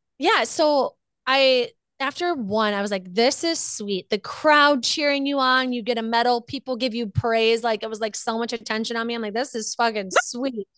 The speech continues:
I wanna do this again." And then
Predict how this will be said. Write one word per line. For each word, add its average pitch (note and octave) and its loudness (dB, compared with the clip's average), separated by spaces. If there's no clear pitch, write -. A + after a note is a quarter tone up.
I D4 6
wanna F4+ 6
do D#4+ 2
this D#4 0
again." B3+ 0
And D#4 2
then D4 0